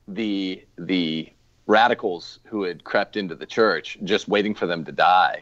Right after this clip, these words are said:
you know, the, the, the dinosaurs, the true believers in the worst aspects of the council. That, of course, didn't work because radicals are,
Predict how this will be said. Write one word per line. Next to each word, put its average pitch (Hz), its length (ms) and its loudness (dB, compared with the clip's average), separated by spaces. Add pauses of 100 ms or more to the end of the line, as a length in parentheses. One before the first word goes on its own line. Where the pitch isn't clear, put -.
you 82 120 -8
know, 80 140 -4
the, 78 120 -10
the, 82 320 -6
the 95 80 -6
dinosaurs, 95 680 0
the - 120 -8
true 117 240 2
believers 90 720 -2 (460)
in 101 180 2
the 90 80 2
worst 92 340 4
aspects 92 440 2
of 78 60 -2
the 85 60 0
council. 107 540 0 (240)
That, 147 160 4
of 151 80 4
course, 131 240 2
didn't 113 360 -4
work 185 300 -4
because 110 300 -8
radicals 104 640 -4
are, 85 320 -4